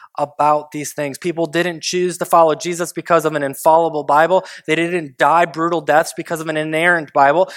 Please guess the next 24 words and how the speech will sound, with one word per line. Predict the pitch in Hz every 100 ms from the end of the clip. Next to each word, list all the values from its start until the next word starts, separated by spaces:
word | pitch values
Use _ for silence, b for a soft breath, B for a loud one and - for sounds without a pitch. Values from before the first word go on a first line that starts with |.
| B
and | 170
they | 165
didn't | 175 190 160
launch | 165 175 185 170
a |
movement | 160 170 175 180 160
because | 156 175 170
of | 165
an | 170
inspired | 165 165 - 165 175 170
Bible. | 156 147
All | 151 175 180 185
of | 165
those | 175 165
things | 185 185 160
may | 160 156 180
be | 180 175
true, | - 180
could | - 185
be | 180 180
true, | - 175 175 B B
are | 165
probably | - 180 175 196 180 160 156
true, | - 170